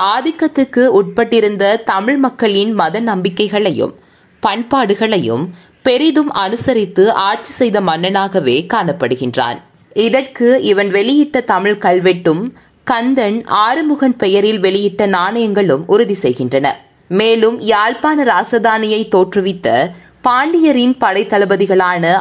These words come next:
ஆரிய சக்கரவர்த்திகளின் அரச லட்சணையாக நாணயங்களில் பயன்படுத்திய நந்தியை புவனேக பாகு தனது நாணயங்களிலும் பயன்படுத்தியதன் மூலம் இது மேலும் உறுதியாகின்றது. ஆயினும்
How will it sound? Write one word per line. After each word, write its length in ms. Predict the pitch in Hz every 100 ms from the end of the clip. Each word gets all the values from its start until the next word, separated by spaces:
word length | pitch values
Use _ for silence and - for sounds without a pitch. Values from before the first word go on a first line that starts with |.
| 170
ஆரிய 320 | 180 233 262
சக்கரவர்த்திகளின் 920 | 254 220 208 190 190 196 185 180 190 180
அரச 380 | 175 226 247
லட்சணையாக 760 | 247 185 180 196 180 196 190 107 - _ _ _ -
நாணயங்களில் 840 | 226 233 269 359 330 269 240 247 254
பயன்படுத்திய 680 | 220 220 220 220 - 214
நந்தியை 540 | 196 165 180 190 165 120 165 - _ -
புவனேக 540 | 262 294 311 330 320 254
பாகு 460 | 208 202 240 233 226 269
தனது 320 | 262 214 196
நாணயங்களிலும் 840 | 196 196 214 262 247 208 190 190 226
பயன்படுத்தியதன் 880 | 233 202 240 254 240 214 185 180 180
மூலம் 420 | 220 185 117 131 175 -
இது 200 | 190 190
மேலும் 480 | 190 202 233 226 247
உறுதியாகின்றது. 880 | - 208 160 120 120 139 135 127 123 - - _ _ - _ -
ஆயினும் 580 | 180 196 220 208 214